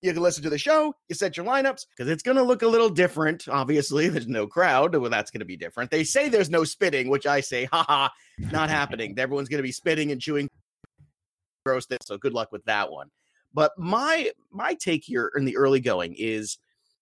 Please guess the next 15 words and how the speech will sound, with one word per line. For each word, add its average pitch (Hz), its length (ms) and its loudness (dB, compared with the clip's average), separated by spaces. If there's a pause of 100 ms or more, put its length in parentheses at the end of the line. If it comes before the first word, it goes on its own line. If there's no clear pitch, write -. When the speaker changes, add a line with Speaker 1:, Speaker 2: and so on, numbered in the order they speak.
(140)
Speaker 1:
you 143 80 -6
know, 151 140 0
I 151 60 2
think 226 180 0
pitching 269 240 -2
will 208 100 4
be 160 140 4
ahead 139 260 2
of 156 200 0
hitting 98 340 -2
for - 100 -14
the 104 80 -6
most 110 320 -4
part, 98 260 -4
but, 113 200 -4